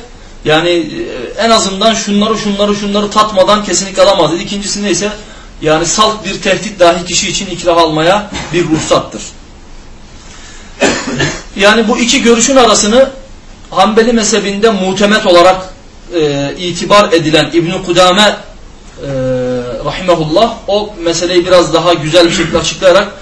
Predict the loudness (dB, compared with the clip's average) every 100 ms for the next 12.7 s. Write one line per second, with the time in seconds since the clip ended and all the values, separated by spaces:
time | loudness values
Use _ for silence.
0 | -20 -18 -2 2 4 4 2 0 -6 -4
1 | 2 2 2 0 0 0 0 -2 -2 -8
2 | -18 -18 -4 2 4 4 -4 -14 -20 -20
3 | -12 -6 -4 -4 2 2 4 2 0 -2
4 | 0 0 2 2 4 2 4 2 0 -2
5 | -2 -2 -2 -2 0 -2 0 0 0 -2
6 | -2 -4 -4 0 0 0 -4 -8 -12 -10
7 | -2 -2 -2 -2 -2 0 0 -2 -4 -4
8 | -4 -2 -2 -2 -4 -12 -20 -20 -20 -20
9 | -18 -20 -20 -20 -20 -20 -20 -20 -20 -20
10 | -20 -20 -18 -8 -6 0 4 4 4 4
11 | 2 2 2 2 4 4 2 0 -2 2
12 | 2 2 0 -2 -2 -2 -4